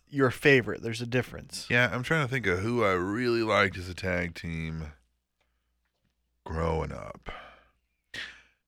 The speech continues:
Speaker 2: I really liked,
Speaker 1: Well.
Speaker 2: and back in the day, I really was a big fan of Demolition and the Nasty Boys.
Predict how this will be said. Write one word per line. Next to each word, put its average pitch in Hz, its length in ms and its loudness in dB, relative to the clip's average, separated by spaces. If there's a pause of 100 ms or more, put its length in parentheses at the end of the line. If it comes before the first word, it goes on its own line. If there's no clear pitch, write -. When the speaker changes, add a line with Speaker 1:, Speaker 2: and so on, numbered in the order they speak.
(300)
Speaker 2:
I - 60 -6
really 226 420 6
liked, 165 600 4 (1400)
Speaker 1:
Well. 117 200 -16 (100)
Speaker 2:
and 92 140 -4
back 156 260 6
in 170 80 4
the 131 60 4
day, 107 400 8
I 90 40 6
really 123 280 8
was 110 160 6
a 95 40 -4
big 127 280 4
fan 131 240 4
of 120 80 0
Demolition 120 500 2
and 110 180 -2
the 120 60 2
Nasty 87 400 0
Boys. 78 420 -6